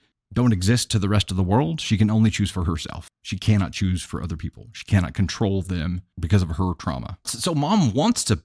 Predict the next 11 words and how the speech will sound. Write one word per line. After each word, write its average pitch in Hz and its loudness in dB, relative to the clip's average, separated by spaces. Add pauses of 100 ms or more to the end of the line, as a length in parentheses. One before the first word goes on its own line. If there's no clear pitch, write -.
post 101 0
about 90 0
Susie's 90 2
achievements 85 -2
here 92 0
too, 190 -4
and - -2
Susie 117 4
won't 120 2
let 127 2
her. - -6